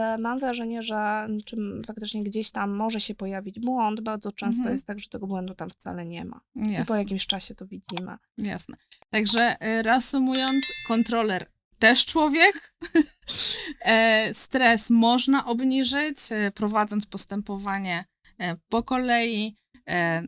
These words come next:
Speaker 2: należycie, na bieżąco, dokumentując swoje czynności, bo pamięć, wiemy, zawodna, a, a,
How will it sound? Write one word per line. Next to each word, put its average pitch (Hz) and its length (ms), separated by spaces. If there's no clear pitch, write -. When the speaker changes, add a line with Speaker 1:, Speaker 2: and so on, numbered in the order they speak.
Speaker 2:
należycie, 226 960
na 202 240
bieżąco, 226 1000
dokumentując 254 800
swoje 226 280
czynności, 220 920
bo 196 80
pamięć, 175 400
wiemy, 175 320
zawodna, 247 800
a, 170 360
a, 170 560